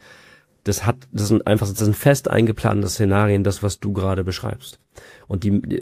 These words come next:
das sind halt einfach Stressszenarien. Aber in Eu-, Euro-, in Eu-, Europa finden die nicht statt.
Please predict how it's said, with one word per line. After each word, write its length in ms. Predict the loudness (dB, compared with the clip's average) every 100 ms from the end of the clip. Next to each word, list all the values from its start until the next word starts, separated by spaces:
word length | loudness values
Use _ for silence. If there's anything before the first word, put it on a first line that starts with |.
| -2
das 160 | -2
sind 80 | 0
halt 100 | 2
einfach 160 | 0 -2
Stressszenarien. 800 | -2 -2 0 -2 -4 -8 -10 -4
Aber 180 | 0
in 120 | 2 2
Eu-, 160 | 0
Euro-, 340 | 0 2 2 4
in 80 |
Eu-, 160 | 4 4 4
Europa 340 | 6 6 4
finden 420 | 6 6 6 2
die 160 | 0 2
nicht 280 | 2 -2 -8
statt. 360 | -8 -8 -12